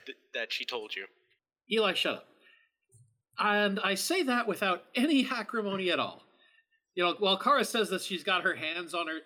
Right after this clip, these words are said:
Speaker 2: Setsa's shoulders, clearly trying not to, like, upset her, but when Eli talks, she basically just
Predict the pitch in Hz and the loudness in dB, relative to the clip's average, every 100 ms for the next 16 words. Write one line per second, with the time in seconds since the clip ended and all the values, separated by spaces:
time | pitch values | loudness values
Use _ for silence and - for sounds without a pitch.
0 | - 180 - 151 - 151 151 - - - | -8 -8 -6 -10 -6 -4 -4 -8 -20 -16
1 | - 254 269 247 - 214 202 185 151 151 | -4 -2 0 -2 0 2 2 0 0 0
2 | 185 - - 175 160 160 - 165 160 - | 0 -2 -2 -2 0 -4 -2 -4 -2 -6
3 | 143 135 185 185 - _ _ _ _ _ | -4 -2 -2 -2 -10 _ _ _ _ _
4 | 185 170 185 185 196 185 180 170 160 - | -2 2 0 4 4 4 2 -2 -2 -2
5 | 185 185 202 180 175 | 0 0 2 0 0